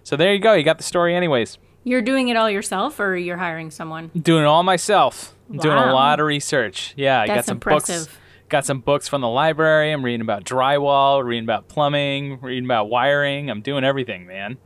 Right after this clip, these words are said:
Speaker 2: That's crazy. <laughs>
Speaker 1: Yeah, I know. I know. I don't know what I'm doing here, but I'm figuring out. How are you? What's up? What's up? I see this beach shirt you got on. What's that all about?
Speaker 2: Yeah. So I, today, um,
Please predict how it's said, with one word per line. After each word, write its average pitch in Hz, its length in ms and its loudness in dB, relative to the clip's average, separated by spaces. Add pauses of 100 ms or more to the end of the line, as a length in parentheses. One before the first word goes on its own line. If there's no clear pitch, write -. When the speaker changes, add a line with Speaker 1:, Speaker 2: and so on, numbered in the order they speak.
(220)
Speaker 2:
That's - 240 -14
crazy. - 800 -6
<laughs> - 40 -8
Speaker 1:
Yeah, 151 180 -2
I 156 160 0
know. 165 540 2
I 170 180 2
know. 208 320 4
I 127 180 0
don't 185 120 4
know 196 80 4
what 190 180 4
I'm 185 120 2
doing 165 280 2
here, 127 220 -2
but 123 120 -2
I'm 117 60 -2
figuring 160 440 -2
out. 123 280 2
How 185 140 4
are 208 80 4
you? 214 420 4 (180)
What's 151 220 0
up? 185 220 4
What's 160 180 2
up? 214 160 6
I 170 80 2
see 190 200 0
this 170 180 2
beach 185 300 -4
shirt 147 280 0
you 131 140 -6
got 117 200 2
on. 120 220 0
What's 131 160 -2
that 147 160 2
all 143 80 6
about? - 160 6
Speaker 2:
Yeah. 104 340 0 (260)
So 254 440 2
I, 247 560 0
today, 233 760 0
um, 196 600 -4